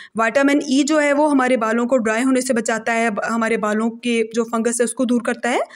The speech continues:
और बालों को रूखे और बेजान होने से बचाता है, लॉन्ग करता है।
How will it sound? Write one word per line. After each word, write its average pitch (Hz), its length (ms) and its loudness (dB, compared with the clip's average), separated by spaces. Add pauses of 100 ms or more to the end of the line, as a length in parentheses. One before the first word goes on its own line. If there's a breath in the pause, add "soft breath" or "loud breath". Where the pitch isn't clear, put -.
(180 loud breath)
और 240 100 0
बालों 226 320 0
को 269 340 0
रूखे 240 260 0
और 285 100 4
बेजान 220 300 0
होने 226 160 0
से 226 120 -2
बचाता 214 380 -4
है, 233 60 0
लॉन्ग 233 300 2
करता - 280 -4
है। 302 100 0